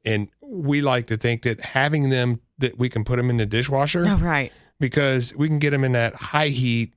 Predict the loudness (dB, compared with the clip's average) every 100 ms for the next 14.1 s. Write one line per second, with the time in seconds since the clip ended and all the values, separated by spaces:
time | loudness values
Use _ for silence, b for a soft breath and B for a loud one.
0 | _ -2 0 0 0 0 0 0 0 0
1 | 0 0 0 2 0 -2 -4 -10 _ 0
2 | 2 2 2 2 0 -4 -12 _ _ _
3 | _ _ _ _ _ _ _ -6 -2 -2
4 | -2 -4 -8 -8 -6 -6 _ _ -12 -4
5 | -4 -4 -2 -2 -2 -8 B B B -4
6 | -2 -2 -2 0 0 2 -2 -2 0 2
7 | 0 -2 -2 -4 -4 -6 -4 -2 0 0
8 | 0 -2 -4 -4 -6 2 2 2 2 2
9 | 2 0 -2 -4 -4 -6 -4 -2 -2 -4
10 | -2 -2 0 0 2 2 0 -2 -2 -2
11 | -4 -4 -4 -2 -2 -2 -6 -6 -6 -8
12 | -6 -6 -6 -4 0 0 0 0 -2 -2
13 | -4 -4 -2 -4 -6 -10 -10 -10 -6 -6